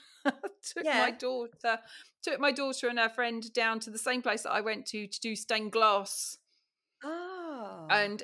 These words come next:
Speaker 1: she, so, she, they were doing, um, making birds.
Speaker 2: Yeah,
Speaker 1: Just
Speaker 2: what,
Speaker 1: out of
Speaker 2: stained glass
Speaker 1: bits of,
Speaker 2: again?
Speaker 1: offcuts of glass.
Speaker 2: Yeah, yeah.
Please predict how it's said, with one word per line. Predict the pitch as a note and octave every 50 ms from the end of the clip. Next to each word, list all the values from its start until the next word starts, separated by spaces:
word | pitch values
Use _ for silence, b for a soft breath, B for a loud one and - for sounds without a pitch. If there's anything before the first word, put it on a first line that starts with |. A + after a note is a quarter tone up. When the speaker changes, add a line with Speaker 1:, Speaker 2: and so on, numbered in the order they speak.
| - -
Speaker 1:
she, | - - - D4 D4 D4+ C#4+ - -
so, | - - - - B3 A3+ G#3+ G3+ F#3 E3+ E3+ E3+ E3 _ _ _ _ _ _ _ _ _ -
she, | - - - C4+ C4 C4 B3+ A#3+ G#3+ - _ _ - - - -
they | A#3+ A#3
were | A3 A3+
doing, | A3 A3+ A#3 A3+ A3 A3 G#3+ G#3 - -
um, | - G#3 G3+ G3 G3 G3+ G3+ G3+ G3+ - _ _ -
making | - A#3+ A#3+ - B3 A3+
birds. | A3+ C4+ C4 A3+ F3+ D#3+ D3 - - - - - - _ _ _ _ _ _ _ _ _ _ _ _ _
Speaker 2:
Yeah, | - B3 A3 D#3+ C3+ D3+
Speaker 1:
Just | - B3+ - -
Speaker 2:
what, | C#4+
Speaker 1:
out | A#3+
of | A3+ -
Speaker 2:
stained | G#3 G3 -
glass | A#3 G3+ F#3 -
Speaker 1:
bits | - -
of, | G#3
Speaker 2:
again? | G3+ D3+ D#3+
Speaker 1:
offcuts | F#3 C4 - - - A3 - - - -
of | F#3 D#3+
glass. | - A3 G3+ C#3+ G2+ G2+ - - - - - - - - _ _ _ _ _ _ -
Speaker 2:
Yeah, | G3+ F#3+ E3
yeah. | D3 B2+